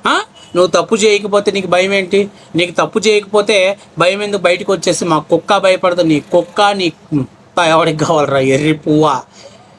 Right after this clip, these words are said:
నీకు హండ్రెడ్ పర్సెంట్ చెప్తున్నా, శాసనసభలో నువ్వు నోటు తుల్లి మాట్లాడినందుకు నీకు ఖచ్చితంగా పనిష్మెంట్ పడాలి. వీడు అంటాడు, "మంగళగిరిలో ఒక్కసారి గెలిచాను", ఈ మొండ ఎన్నిసార్లు, నువ్వెన్నిసార్లు గెలిచావురా? ఆ?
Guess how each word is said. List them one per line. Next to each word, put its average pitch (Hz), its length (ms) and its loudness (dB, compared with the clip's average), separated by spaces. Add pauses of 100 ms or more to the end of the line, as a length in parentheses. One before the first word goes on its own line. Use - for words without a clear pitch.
(140)
నీకు 196 840 2 (220)
హండ్రెడ్ 190 440 -2
పర్సెంట్ 196 360 0
చెప్తున్నా, 175 520 0 (340)
శాసనసభలో 208 1000 2
నువ్వు 208 260 2
నోటు 220 480 2 (420)
తుల్లి 269 340 4
మాట్లాడినందుకు 240 680 0
నీకు 214 600 2
ఖచ్చితంగా 220 560 -2
పనిష్మెంట్ 190 540 -4
పడాలి. 151 400 0 (280)
వీడు 151 120 0
అంటాడు, 165 340 0 (320)
"మంగళగిరిలో 202 540 2
ఒక్కసారి 196 380 0
గెలిచాను", 165 320 0
ఈ 160 40 4
మొండ 170 240 -2
ఎన్నిసార్లు, 196 320 0
నువ్వెన్నిసార్లు 214 420 0
గెలిచావురా? 196 540 0 (420)
ఆ? 349 140 2